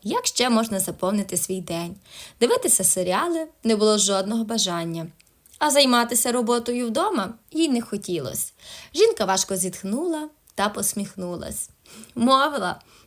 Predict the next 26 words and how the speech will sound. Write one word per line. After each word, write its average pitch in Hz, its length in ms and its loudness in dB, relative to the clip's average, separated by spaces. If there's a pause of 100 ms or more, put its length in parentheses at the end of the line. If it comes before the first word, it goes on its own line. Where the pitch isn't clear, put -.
не 302 100 2
можу 302 260 6
я 196 140 2
відмовитися 190 760 2
від 185 120 -4
твоїх 185 280 -2
пиріжків 185 460 -2
з 233 60 -4
капустою". 175 800 -4 (640)
"Мамо, 185 420 2 (240)
а 208 100 0
ти 294 160 -2
знаєш, 233 420 4
як 311 120 0
зачепити?" 190 680 -4 (840)
Поговоривши 226 580 0
з - 100 -6
мамою, 233 480 0
вона 202 180 0
вимкнула 330 500 -2
телефон, 247 640 -4 (480)
а 233 120 4
потім 466 340 2
перевірила 302 720 0
розклад 202 440 0
електричок 277 840 0